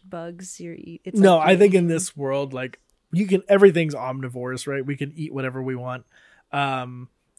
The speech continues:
Speaker 2: I think maybe, uh, in my family, it was a point to eat live things, and I think now I'm a vegetarian. I think I make it a point to not eat meat anymore.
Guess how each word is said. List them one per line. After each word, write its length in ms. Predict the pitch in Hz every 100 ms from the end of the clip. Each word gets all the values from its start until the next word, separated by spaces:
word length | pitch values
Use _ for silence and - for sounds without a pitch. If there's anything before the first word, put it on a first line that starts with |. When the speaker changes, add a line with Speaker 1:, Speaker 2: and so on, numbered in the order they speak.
| _
Speaker 2:
I 140 | 151
think 220 | 156 175 160
maybe, 640 | 147 147 151 151 139 139
uh, 180 | 127 127
in 140 | 131
my 120 | 127 120
family, 400 | 131 127 139 156
it 80 | 139
was 120 | 135
a 40 |
point 260 | 120 147 135
to 60 | 147
eat 140 | 147
live 240 | 143 143 -
things, 260 | 156 160
and 80 | 135
I 100 | 127
think 160 | 135 123
now 240 | 123 123
I'm 100 | 127
a 60 | 120
vegetarian. 600 | 127 123 139 151 - 131 - _ _ _ -
I 100 | 135
think 200 | 151 143
I 180 | 135
make 240 | 131 139 143
it 60 |
a 40 | 131
point 280 | - 131 123
to 80 |
not 180 | 127 120
eat 120 | 117
meat 180 | 127 127 -
anymore. 320 | 127 120